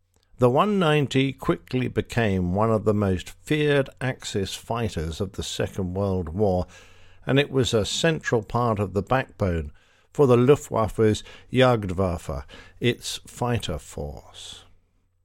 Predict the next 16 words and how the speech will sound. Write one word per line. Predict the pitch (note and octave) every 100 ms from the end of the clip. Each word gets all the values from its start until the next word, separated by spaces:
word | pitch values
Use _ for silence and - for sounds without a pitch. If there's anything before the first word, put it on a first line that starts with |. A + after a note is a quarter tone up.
| _ -
The | B2
Royal | D#4+ D#4+
Air | F3+ F3+
Force | - G2 G#2 B2
started | - B2 B2+ A#2 -
to | B2+
encounter | G2+ G2+ - C3+ C3 B2+ G2 F2+
one | F2 A2+ G#2+
ninety | G#2+ G#2 F#2 F#2+ -
As | G#2 E2+ E2+ G2 F#2+
over | F#2 G#2+ B2+ E3+
France | - B2 G#2 G2 A2 - G#2
in | G2 G#2+
August | B2+ A#2 G#2+ F#2 A#2+
nineteen | A2 G#2+ G2 A2 F#2+ F#2+
forty-one | - A2+ G2 F#2 F#2 B2 G2 E2